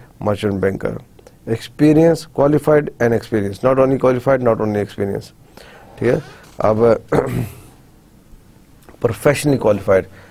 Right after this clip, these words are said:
अब प्रोफेशनल क्वालिफाइड का क्या मतलब है? प्रोफेशनल क्वालिफाइड का मतलब है कि <clears throat> प्रोफेशनली, प्रोफेशनल डिग्रीज हो, लॉ की हो, बैरिस्ट्री हो, आ, उस लेवल पे हो, फाइनेंस एंड अकाउंटिंग की हो, च-, क्वालिफाइड चार्टर्ड अकाउंटेंट्स हों या,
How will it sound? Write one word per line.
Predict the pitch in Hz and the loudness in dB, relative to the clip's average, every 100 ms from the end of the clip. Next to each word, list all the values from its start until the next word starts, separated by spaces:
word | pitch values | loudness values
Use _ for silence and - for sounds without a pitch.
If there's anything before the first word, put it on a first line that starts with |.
| - - | -14 -10
अब | 107 | -4
प्रोफेशनल | 127 143 127 139 | -4 -2 -2 0
क्वालिफाइड | 135 127 127 131 | 2 0 2 2
का | 131 | 2
क्या | 160 | 0
मतलब | 98 82 90 | 0 -2 -4
है? | 92 - - - - - - | -6 -14 -20 -20 -20 -14 -4
प्रोफेशनल | 110 131 127 139 | -2 0 2 2
क्वालिफाइड | 123 110 113 113 | 2 2 2 2
का | |
मतलब | 113 101 120 123 | 2 2 2 2
है | 127 - - - | -2 -8 -20 -4
कि | 120 | -2
<clears throat> | 117 - | -2 -4
प्रोफेशनली, | - 143 - - 139 131 147 143 | -4 -4 -2 -2 0 0 0 2
प्रोफेशनल | 143 - 120 120 139 135 | 0 -2 -6 -2 0 0
डिग्रीज | 113 110 104 | 0 0 0
हो, | 98 | 0
लॉ | 98 117 120 | 2 2 0
की | 123 | -2
हो, | 113 120 123 - - | 0 0 0 -8 -6
बैरिस्ट्री | - 110 113 - 127 | 0 0 -2 -4 -2
हो, | 101 92 - - - - - | -2 -4 -8 -20 -20 -10 -2
आ, | 101 | 0
उस | - 120 - | 0 -2 0
लेवल | 123 120 | 2 2
पे | 110 | 0
हो, | 113 107 - - - | 0 0 0 -4 -4
फाइनेंस | 107 113 120 - | 0 2 0 0
एंड | 110 104 | -2 0
अकाउंटिंग | 110 110 127 120 | 0 0 -2 -4
की | 117 | 0
हो, | 120 117 - - _ | 0 0 -8 -20 _
च-, | - | -6
क्वालिफाइड | - - 113 117 113 | -2 0 0 2 2
चार्टर्ड | 113 107 117 | 2 0 0
अकाउंटेंट्स | - 107 117 113 | 0 0 -2 0
हों | 120 117 117 - | 0 0 -2 -4
या, | 120 110 120 | -2 0 0